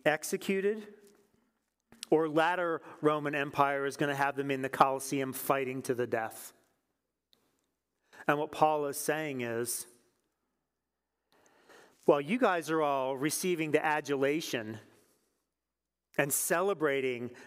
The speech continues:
together in your wisdom, in your arrogance, and in your pride, we're out here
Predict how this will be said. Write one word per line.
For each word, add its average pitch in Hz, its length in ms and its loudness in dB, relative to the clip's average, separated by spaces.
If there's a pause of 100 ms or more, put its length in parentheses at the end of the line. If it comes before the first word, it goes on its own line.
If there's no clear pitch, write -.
(100)
together 127 580 0 (160)
in 147 220 -2
your 139 260 0
wisdom, 143 720 0 (1120)
in 156 180 2
your 151 180 -2
arrogance, 151 880 -2 (520)
and 147 160 4
in 139 140 -4
your 131 140 -2
pride, 120 640 0 (1800)
we're 160 180 4
out 147 140 -2
here 120 380 0